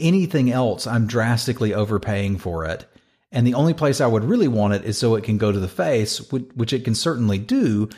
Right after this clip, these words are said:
but there's not a hyper aggro deck like we were used to from Amonkhet that just revolves around, like, six one drops. So, like,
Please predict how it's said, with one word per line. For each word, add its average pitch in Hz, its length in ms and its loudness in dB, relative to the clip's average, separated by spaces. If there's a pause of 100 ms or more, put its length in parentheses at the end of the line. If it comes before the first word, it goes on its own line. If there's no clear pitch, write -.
(240)
but 123 100 2
there's 120 160 2
not 156 200 2
a 107 40 2
hyper 208 640 0
aggro 98 480 0
deck 85 500 -2
like 110 220 0
we 110 80 2
were 107 80 4
used 104 300 2
to 107 80 2
from 101 160 -2
Amonkhet 104 500 2
that 90 80 -4
just 101 180 -4
revolves 104 600 -2
around, 92 280 0
like, 87 240 -4
six - 320 -4
one 101 280 2
drops. 82 600 -2 (280)
So, - 140 -2
like, 107 260 0